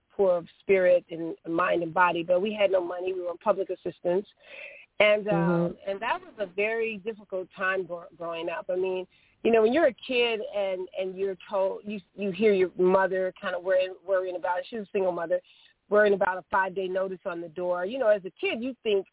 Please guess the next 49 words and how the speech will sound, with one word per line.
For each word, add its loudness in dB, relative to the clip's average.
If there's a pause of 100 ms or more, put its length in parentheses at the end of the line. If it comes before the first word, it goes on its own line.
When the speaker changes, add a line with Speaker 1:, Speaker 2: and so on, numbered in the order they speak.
(240)
Speaker 1:
we're -2
gonna 0
be -2
put -4
out 0
in -10
five -6
days. -2
You -2
don't -2
know -4
the -12
whole -4
legal -8
thing -12
they -12
have -14
to -18
go -2
through -4 (380)
before 4
they 2
can -2
actually -6
put -6
you -8
on -8
the -12 (120)
street. -2 (100)
And, 2 (380)
and -8
so 2
I 12
Speaker 2:
Right, 12 (100)
Speaker 1:
had -12
those -6
Speaker 2:
right. 2 (200)
Speaker 1:
kind -16
of -20
thoughts -2 (160)
often. -4
I -4
was -6
always, -2
I've -2
always 0
been, 0
like, 2 (120)
a -8